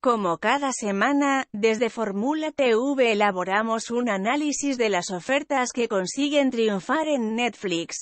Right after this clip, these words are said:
haciendo hincapié en los días comprendidos entre el veintinueve de noviembre y en el cinco de diciembre. Si hace una semana era la reina del flop,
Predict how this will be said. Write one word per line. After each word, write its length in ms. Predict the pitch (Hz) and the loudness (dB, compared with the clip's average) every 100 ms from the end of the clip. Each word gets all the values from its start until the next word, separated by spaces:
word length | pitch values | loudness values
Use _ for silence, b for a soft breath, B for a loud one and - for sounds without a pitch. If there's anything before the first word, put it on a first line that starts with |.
| - | 0
haciendo 760 | 185 - 220 233 269 262 247 | 0 0 -2 2 2 4 4
hincapié 760 | 240 240 226 208 214 269 262 247 | 4 2 0 -2 0 2 2 2
en 100 | 233 | 2
los 200 | 226 208 | 0 0
días 360 | 269 320 294 | -2 -2 -2
comprendidos 920 | - 269 254 226 208 202 320 349 330 320 | -2 -2 0 0 0 0 0 0 -2 0
entre 320 | 302 262 240 | 2 2 2
el 120 | 220 | 2
veintinueve 800 | 208 196 190 196 180 220 285 254 | 0 -2 -2 -2 -2 0 0 2
de 80 | 233 | 2
noviembre 640 | 202 180 240 311 294 285 | 0 0 0 2 2 2
y 140 | 254 226 | 4 2
en 60 | |
el 140 | 196 175 | 2 -2
cinco 520 | - 285 370 - 349 | -2 -2 -2 -2 0
de 140 | 311 | 0
diciembre. 800 | 269 262 - 254 202 185 175 160 143 | 0 -2 2 2 2 0 0 -2 -6
Si 360 | - 214 180 | -6 -2 2
hace 400 | 170 208 - 262 | 2 0 0 0
una 320 | 220 330 359 330 | 0 0 0 -2
semana 640 | - 202 208 302 285 262 | -2 -2 0 0 0 2
era 160 | 294 269 | 2 2
la 120 | 208 | 2
reina 460 | 208 294 311 302 | 2 0 0 0
del 180 | 254 214 | 0 -2
flop, 380 | - 220 233 254 | -2 0 2 0